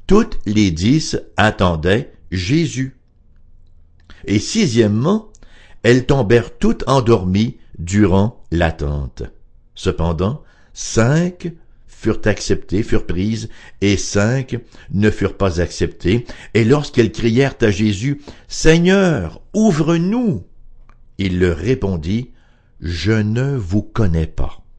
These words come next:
Ouf, quelle portion d'écriture qui nous invite, n'est-ce pas, à la sobriété. Que vous pouvez lire d'ailleurs au chapitre vingt-cinq de Matthieu,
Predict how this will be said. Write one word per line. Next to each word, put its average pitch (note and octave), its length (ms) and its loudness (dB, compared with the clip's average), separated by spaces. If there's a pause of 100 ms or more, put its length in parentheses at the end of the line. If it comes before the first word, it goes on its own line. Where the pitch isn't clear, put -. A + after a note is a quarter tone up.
(500)
Ouf, - 360 -4 (320)
quelle D#3 240 -2
portion A#2+ 320 0
d'écriture G#2+ 640 -2 (260)
qui A#2 140 2
nous G2+ 220 4
invite, E2+ 460 -2
n'est-ce E2+ 200 -2
pas, G2 260 -2 (220)
à F#2+ 100 4
la F#2+ 160 4
sobriété. E2 840 4 (520)
Que F#2 100 -2
vous F2 100 -2
pouvez F2+ 280 0
lire A#2 220 2
d'ailleurs G#2 540 2 (260)
au F#2 220 0
chapitre F2 420 0
vingt-cinq G2 560 2
de E2 80 -2
Matthieu, F#2 460 0